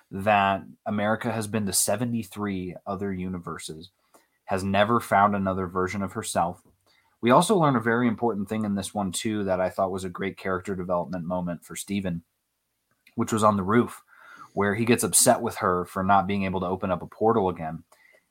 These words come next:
And he says, "Even I could," and then he stops. And he's like, "I'm sorry." And I just, I loved that because,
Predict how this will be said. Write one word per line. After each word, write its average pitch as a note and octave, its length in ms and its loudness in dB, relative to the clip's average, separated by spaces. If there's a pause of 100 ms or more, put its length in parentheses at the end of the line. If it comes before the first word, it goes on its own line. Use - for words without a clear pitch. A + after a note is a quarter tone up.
And G2+ 160 -4
he A2 80 -2
says, G2+ 600 0
"Even C#3 320 4
I A2 540 6
could," A2 560 -2
and G2+ 220 -2
then F#2+ 100 -2
he G2 160 -6
stops. - 640 -4 (600)
And F#2 120 -4
he's G2+ 200 -4
like, F#2 200 4
"I'm F2+ 140 -6
sorry." D#2 600 -10 (120)
And F#2 160 -2
I G2 160 2
just, A2 260 -2
I G#2+ 100 2
loved G2+ 480 4
that C3 360 6
because, G2+ 640 -2